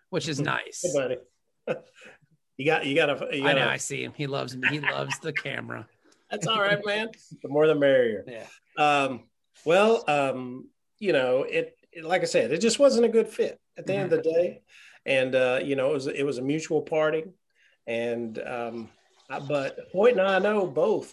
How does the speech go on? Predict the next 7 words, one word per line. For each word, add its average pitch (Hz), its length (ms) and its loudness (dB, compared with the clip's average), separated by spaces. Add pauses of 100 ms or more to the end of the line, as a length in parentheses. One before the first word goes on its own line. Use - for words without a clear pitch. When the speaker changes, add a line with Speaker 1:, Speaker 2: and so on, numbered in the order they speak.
(160)
Speaker 2:
be-, - 160 -8 (480)
well, 110 540 -6 (420)
believe 180 380 4
in 165 100 2
the 135 60 -2
story. - 640 -4 (880)
And 123 560 -6